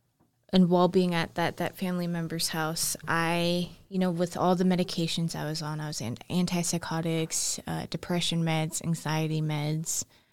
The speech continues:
And one night, I, I was just so over being controlled and manipulated by my mom. And so I, I took all of my medication all at once.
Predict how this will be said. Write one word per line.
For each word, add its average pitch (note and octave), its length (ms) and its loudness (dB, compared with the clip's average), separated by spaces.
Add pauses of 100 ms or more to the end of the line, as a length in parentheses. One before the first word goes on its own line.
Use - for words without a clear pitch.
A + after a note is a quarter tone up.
(320)
And D#3 400 0 (100)
one F3 300 2
night, E3 400 2 (480)
I, E3 400 0 (880)
I F3+ 80 4
was F3 120 2
just E3+ 200 2
so F3 440 2
over E3 360 0
being E3 280 -2
controlled E3 520 -2
and D#3+ 160 -2
manipulated D#3+ 840 -6
by D3+ 380 -8 (100)
my E3+ 140 -8
mom. E3 520 -6 (1120)
And F#3+ 140 4
so E3+ 460 2 (580)
I, F3 640 2 (800)
I F3+ 80 0
took F3+ 260 -2
all F3 200 4
of F3+ 120 -2
my F3+ 120 0
medication E3+ 880 -2 (500)
all E3+ 200 0
at D#3 120 -2
once. E3 580 0